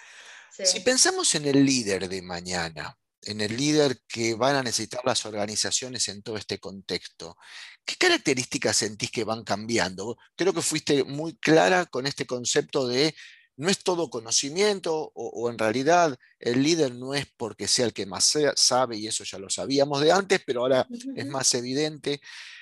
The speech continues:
Speaker 2: En este cambio constante que estamos viviendo, ¿cuáles son esos atributos de valor que vos buscás en el líder? Porque buscás líderes.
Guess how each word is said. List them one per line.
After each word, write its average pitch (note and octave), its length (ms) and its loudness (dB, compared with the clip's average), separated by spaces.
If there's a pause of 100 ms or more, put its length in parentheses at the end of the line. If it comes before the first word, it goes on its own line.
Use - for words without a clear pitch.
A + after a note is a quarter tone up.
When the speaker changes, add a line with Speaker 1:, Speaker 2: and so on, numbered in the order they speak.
(340)
Speaker 2:
En E3+ 160 2
este G3+ 260 0
cambio E3 600 0
constante D3 600 -2
que A#2 80 0
estamos B2+ 360 -4
viviendo, G#2+ 420 -6
¿cuáles F#3+ 260 2
son D#3 160 -2
esos B2 260 -2
atributos B2 680 -4
de A#2 140 -4
valor D#3 500 2 (800)
que C3 200 2
vos D3 280 -2
buscás D3+ 560 0
en B2+ 120 -2
el G#2+ 180 0
líder? D#2+ 460 -6
Porque G#2 260 -8
buscás D3 360 0
líderes. A#2 580 -2